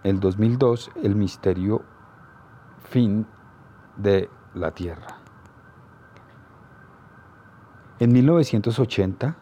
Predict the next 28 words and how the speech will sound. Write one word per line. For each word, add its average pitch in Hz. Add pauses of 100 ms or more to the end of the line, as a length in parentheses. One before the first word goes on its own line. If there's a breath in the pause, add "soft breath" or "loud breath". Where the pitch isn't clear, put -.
se -
va 92
a 85
consagrar 104
como 110
un 90
gran 107
novelista 107
escribiendo 87
la 104
novela 90
El 87
nombre 92
de 101
la 95
rosa, 107 (600 loud breath)
que 92
es -
de 101
la 95
cual 85
vamos 95
a -
hablar 87
en 90
esta 92
experiencia 85
lectora. -